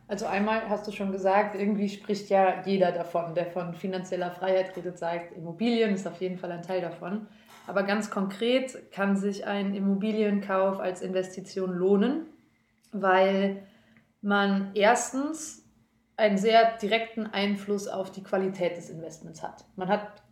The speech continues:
sehr viel in der Hand, welche Wohnung man aussucht, welches Haus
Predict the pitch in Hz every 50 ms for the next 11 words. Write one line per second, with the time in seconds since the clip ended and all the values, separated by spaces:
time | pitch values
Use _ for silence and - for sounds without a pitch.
0 | _ _ _ - - - 214 208 202 - 214 196 190 190 190 190 180 170 160 160
1 | 160 - - 175 - - 170 156 165 165 160 165 165 160 160 156 - 170 160 -
2 | 175 165 160 - - 185 160 - 190 180 - - - - 170 175 170 170 - -
3 | - -